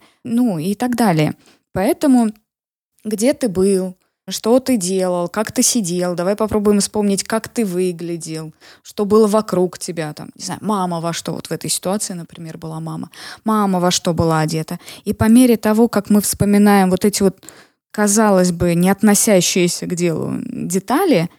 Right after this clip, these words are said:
человек – вот он и локализует проблему по времени и пространству. То есть пока он описывает: «Да нет, я вроде сидел за столом, а мама зашла, вот у нас ещё дверь там была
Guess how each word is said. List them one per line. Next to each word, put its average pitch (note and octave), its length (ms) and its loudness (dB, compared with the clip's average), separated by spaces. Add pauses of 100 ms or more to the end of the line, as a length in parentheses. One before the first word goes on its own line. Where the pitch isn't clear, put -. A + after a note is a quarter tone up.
(360)
человек – G3 600 0 (280)
вот B3+ 200 -2
он A3 160 6
и G#3+ 60 6
локализует G#3+ 720 2
проблему G3 480 0
по E3+ 140 -4
времени G3 460 2
и - 20 -6
пространству. F#3 640 -4
То - 100 -6
есть F3 160 -4
пока B3+ 280 0
он A3+ 160 4
описывает: G3 440 -6
«Да E3 100 -8
нет, A3+ 220 -4
я F3+ 80 -6
вроде G3 260 -6
сидел F3+ 380 -8
за D#3 120 -12
столом, G#3+ 520 -6 (460)
а F3 60 -8
мама F3 320 -4
зашла, G#3+ 600 0 (240)
вот - 160 -10
у F3+ 40 -6
нас F3+ 260 -4
ещё - 180 -6
дверь G#3 320 2
там E3+ 240 -6
была E3 280 0